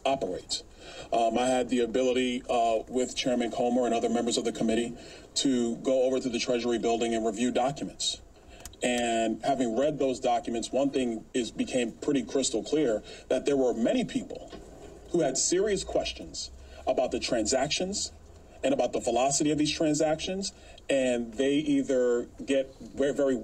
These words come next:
very deep into concealment, hiding money, shifting money, um, and for the purpose, we don't know, because one thing everybody in this room and the American people definitely know is that the Biden family doesn't really have a business.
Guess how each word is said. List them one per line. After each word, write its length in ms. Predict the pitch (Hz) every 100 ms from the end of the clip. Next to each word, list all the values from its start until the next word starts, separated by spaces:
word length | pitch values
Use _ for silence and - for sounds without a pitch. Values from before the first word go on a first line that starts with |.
| 110
very 240 | - 180 160
deep 300 | 143 123 127
into 260 | 120 123 104
concealment, 800 | - 110 - 156 147 185 - - - - - -
hiding 440 | - 147 160 165
money, 360 | 160 151 175 190 - - -
shifting 600 | - - 175 165 165 156
money, 320 | 151 160 190 - - - - - - -
um, 520 | 139 135 120 113 104 - - - -
and 140 | 147
for 100 | 147
the 80 | 135
purpose, 480 | 131 160 143 214 -
we 80 | 151
don't 180 | 147
know, 220 | 131 196 190
because 400 | 139 147 135 117
one 240 | 147 208
thing 160 | 165 143
everybody 400 | 143 131 131 120
in 80 |
this 220 | 135 151 139
room 200 | 147 190
and 120 | 120
the 60 |
American 340 | 120 135 131 131
people 200 | 123 120
definitely 520 | 110 - - 147 113
know 320 | 107 107 160
is 420 | - - - -
that 100 | -
the 60 | 165
Biden 340 | 156 - 240
family 280 | 196 226 214
doesn't 240 | 139 175 196
really 160 | 180
have 200 | 139 190
a 100 | -
business. 680 | - 147 233 - - - -